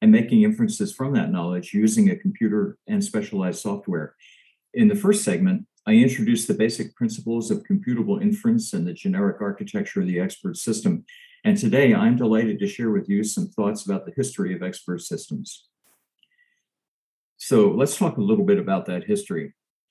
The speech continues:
The nineteen sixties through the nineteen nineties were a veritable cauldron of activity in the development of expert systems. It arguably started with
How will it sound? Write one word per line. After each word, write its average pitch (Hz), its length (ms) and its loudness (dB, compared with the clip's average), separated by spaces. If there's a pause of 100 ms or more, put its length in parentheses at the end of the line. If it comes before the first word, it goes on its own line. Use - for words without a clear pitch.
(480)
The 120 80 2
nineteen 180 340 4
sixties 151 580 -2
through 139 180 -2
the 123 60 2
nineteen 117 340 4
nineties 110 440 2
were 98 200 0
a 92 40 -6
veritable 110 480 -4
cauldron 98 480 -2
of 85 100 -8
activity 92 580 0
in 87 100 0
the 85 100 -2
development 90 480 0
of 85 100 -4
expert 90 380 -6
systems. - 640 -4 (640)
It 98 100 0
arguably 131 540 4
started 107 420 0
with 95 160 -2